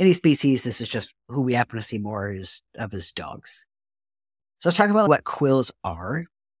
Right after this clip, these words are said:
They're actually just modified hairs, just like the same hair that we have, but modified in a way. They're thicker,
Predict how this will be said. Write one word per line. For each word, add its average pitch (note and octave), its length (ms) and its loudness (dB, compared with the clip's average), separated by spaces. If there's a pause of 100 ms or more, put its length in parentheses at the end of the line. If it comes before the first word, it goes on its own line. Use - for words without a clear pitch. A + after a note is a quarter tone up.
(140)
They're - 180 0
actually - 320 -2
just - 240 -4
modified A#2 600 -2
hairs, - 340 -8
just - 200 -10
like A#2 100 -10
the - 80 -10
same A#2+ 380 -6
hair G2+ 640 -10
that F#2+ 120 -16
we G2+ 120 -16
have, F2 280 -6 (100)
but F#2 160 -14
modified G#2 640 -2
in D#2+ 80 -12
a D#2+ 60 -12
way. B1 320 -16 (480)
They're F#2 160 -8 (120)
thicker, D#3+ 460 2